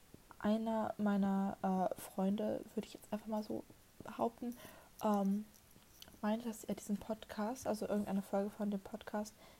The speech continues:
mit seinen Eltern im Auto gehört hat. Finde ich sehr unangenehm, weil ich möchte nicht, dass Eltern denken, dass ich komplett ab-, ähm, komplett gehirnamputiert bin,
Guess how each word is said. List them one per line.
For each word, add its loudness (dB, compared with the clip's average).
mit 0
seinen 4
Eltern -2
im -6
Auto 2
gehört 0
hat. 0
Finde -2
ich -4
sehr 4
unangenehm, 0
weil 2
ich -8
möchte -4
nicht, 0
dass -8
Eltern -2
denken, -2
dass -18
ich -18
komplett -4
ab-, -6
ähm, 2
komplett -8
gehirnamputiert -2
bin, 4